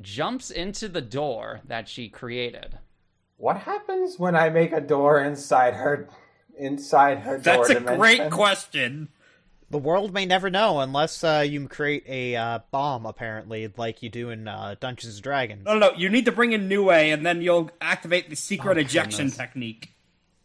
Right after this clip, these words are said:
Speaker 1: So, where exactly are you placing this new door
Speaker 4: New door, yeah.
Speaker 1: exactly? Oh, goodness.
Speaker 2: On the do-, on the floor. On, where she,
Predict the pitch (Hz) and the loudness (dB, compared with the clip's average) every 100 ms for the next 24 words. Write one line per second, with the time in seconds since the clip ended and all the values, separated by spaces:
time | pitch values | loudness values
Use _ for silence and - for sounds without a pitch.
0 | _ _ _ _ - - 185 180 180 190 | _ _ _ _ -14 -4 2 2 2 -2
1 | 165 269 466 302 151 165 180 190 180 151 | -2 0 -2 -4 -6 -6 -4 -2 -2 -2
2 | 139 - 139 139 - 160 160 156 151 151 | -6 -8 -8 -8 -6 -6 -4 -4 -6 -4
3 | 147 123 120 131 147 160 - 156 160 - | -2 -2 -4 -2 -2 -2 -2 -2 -4 -6
4 | 185 190 302 _ _ _ _ _ _ _ | -6 -6 -8 _ _ _ _ _ _ _
5 | _ _ _ _ _ _ _ _ _ _ | _ _ _ _ _ _ _ _ _ _
6 | _ _ _ _ 113 98 - 95 98 95 | _ _ _ _ -20 -18 -16 -16 -16 -18
7 | - _ _ _ _ _ _ _ _ _ | -20 _ _ _ _ _ _ _ _ _
8 | _ _ - 120 131 151 175 175 196 180 | _ _ -4 0 2 2 -2 -2 -4 -2
9 | 202 - 123 123 139 147 175 - 480 359 | -4 0 2 2 0 -6 -6 0 0 0
10 | - - _ _ _ _ _ _ _ _ | -8 -12 _ _ _ _ _ _ _ _
11 | _ _ _ _ - 120 131 127 127 123 | _ _ _ _ -6 -6 -6 -2 0 0
12 | - 143 143 147 143 | -4 -6 -4 -6 -10